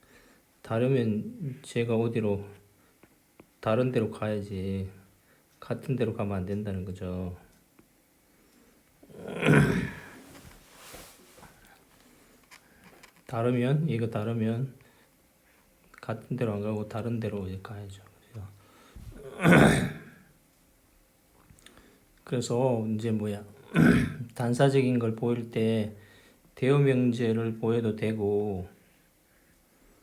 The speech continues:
또 원래 뭐 이 방법을 해도 되고, 어느, 어느 게 쉬운가, 이제 그때그때 쉬운 방법을 쓰는 거예요.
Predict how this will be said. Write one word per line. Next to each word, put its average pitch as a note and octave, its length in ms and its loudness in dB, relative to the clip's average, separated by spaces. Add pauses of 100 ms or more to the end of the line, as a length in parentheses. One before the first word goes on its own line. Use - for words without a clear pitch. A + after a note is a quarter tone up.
(600)
또 G2 240 -2
원래 A#2 340 4
뭐 G#2 180 -2
이 G#2 120 -6
방법을 A2+ 400 0
해도 G2+ 260 -4
되고, G2 240 -2
어느, G2+ 120 -2 (120)
어느 G#2+ 240 -2
게 A2+ 100 0
쉬운가, A2 960 0 (580)
이제 A#2+ 120 -10
그때그때 G#2 640 -8 (320)
쉬운 C3 440 -4
방법을 A2 580 -4
쓰는 B2 360 -6
거예요. F#2 420 -6